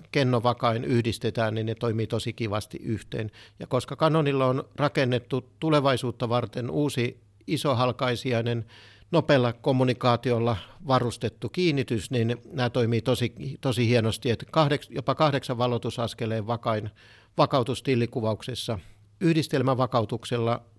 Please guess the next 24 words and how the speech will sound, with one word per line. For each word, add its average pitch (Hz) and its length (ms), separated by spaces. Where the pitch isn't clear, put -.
taikka 139 480
osassa 127 440
tapauksista 120 680
pelkästään 117 840
kennollakin, 113 760
jos - 120
kuvataan 117 360
semmoisilla 117 340
objektiiveilla. 110 760
Mä 147 60
olin, 123 140
Joonas, 139 320
kuullut, 147 300
että 127 180
sä 120 80
olet 131 180
vähän 131 180
innostunut 127 480
tuosta 143 220
viisikymmentä 143 360
millisestä 120 440
yksi 143 200
kakkosesta, 120 640
niin 110 140